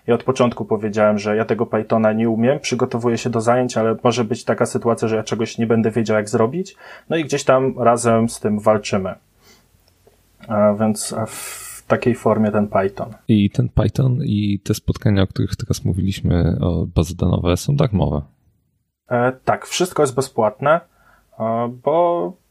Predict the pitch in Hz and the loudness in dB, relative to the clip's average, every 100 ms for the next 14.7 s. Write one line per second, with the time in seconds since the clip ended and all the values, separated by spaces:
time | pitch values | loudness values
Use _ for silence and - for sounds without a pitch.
0 | _ 156 156 160 190 185 196 185 165 107 | _ -12 -8 -2 -2 0 0 0 2 0
1 | 110 143 135 139 135 131 127 - 123 117 | 2 0 2 2 2 2 -4 0 0 2
2 | 127 127 117 - 123 117 113 117 120 120 | 2 0 -2 -2 0 0 0 0 2 2
3 | 120 113 - 117 123 127 123 120 - - | 2 0 0 2 2 2 0 -2 -8 -18
4 | - - - - 113 113 113 113 131 131 | -20 -20 -20 -12 -4 0 2 0 -4 -4
5 | 131 127 127 - - - 131 - - - | -4 -6 -14 -18 -12 -4 -2 -4 -14 0
6 | 131 123 123 117 113 113 107 107 104 107 | 0 4 2 2 2 2 2 2 0 -2
7 | 104 98 95 90 - - - _ _ _ | -6 -6 -4 -6 -8 -14 -18 _ _ _
8 | _ _ _ - _ - - - - - | _ _ _ -20 _ -12 -6 -6 -8 -20
9 | - - - - - - 107 104 - - | -20 -20 -18 -6 -4 -2 0 -2 -2 -4
10 | - - 76 _ - - - - 90 90 | 0 0 -2 _ -14 -12 -8 0 2 2
11 | - - 95 92 92 80 - - - - | 0 0 2 4 2 2 -2 -4 -2 0
12 | - - - - - - 98 98 - - | 2 2 0 -2 0 0 2 0 0 -4
13 | - - - 80 82 85 92 - - - | -6 -10 -6 -4 -2 0 0 -2 -8 -4
14 | - - - - - 87 | -4 -4 -6 -14 0 2